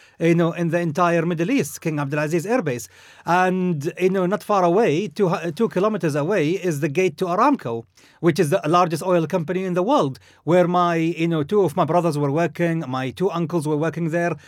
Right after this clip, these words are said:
And so, of course, we knew that we will be the next target. You know, Iraqi, you know, tanks could be in our town within four hours.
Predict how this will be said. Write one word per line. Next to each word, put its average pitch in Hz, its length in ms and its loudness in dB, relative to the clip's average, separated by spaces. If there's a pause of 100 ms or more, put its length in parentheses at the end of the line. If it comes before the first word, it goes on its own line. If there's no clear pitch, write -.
(300)
And 170 180 0
so, 202 160 0
of 185 260 -6
course, 285 400 2 (360)
we 208 180 2
knew 214 380 4
that 196 260 0
we 214 100 2
will 214 120 2
be 180 100 2
the 190 100 2
next 220 200 -4
target. 247 560 -4 (200)
You 208 140 0
know, 190 240 2
Iraqi, 180 800 0
you 170 160 2
know, 175 200 0
tanks 214 440 0
could 165 260 -2
be 190 200 2
in 180 220 -4
our 247 580 2
town 156 400 2
within 175 240 2
four 220 200 2
hours. 156 560 -2